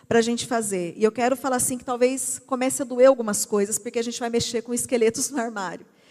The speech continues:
E o que quer dizer esses esqueletos no armário? Talvez você vai ter que mexer com coisas que, do passado, assuntos que talvez você não queria mais tocar. Mas isso é necessário pra que Deus traga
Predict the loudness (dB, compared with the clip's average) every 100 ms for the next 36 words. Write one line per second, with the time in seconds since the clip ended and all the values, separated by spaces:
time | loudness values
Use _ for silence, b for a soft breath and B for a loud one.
0 | b b 0 0 6 6 6 2 0 -2
1 | 0 0 0 -2 -2 0 0 -2 -6 -12
2 | -4 2 2 2 -2 -4 -4 -2 0 0
3 | -2 -2 2 6 8 6 4 0 0 -2
4 | -4 -4 -6 b b b -6 -4 -2 -2
5 | -2 2 2 2 -4 -4 4 6 6 2
6 | 0 -2 -4 -4 -2 -2 -4 -4 -6 b
7 | b b -6 -4 -2 -2 0 -2 -2 -4
8 | -2 -2 -2 -6 -4 0 0 -2 -4 -6
9 | -6 -6 -8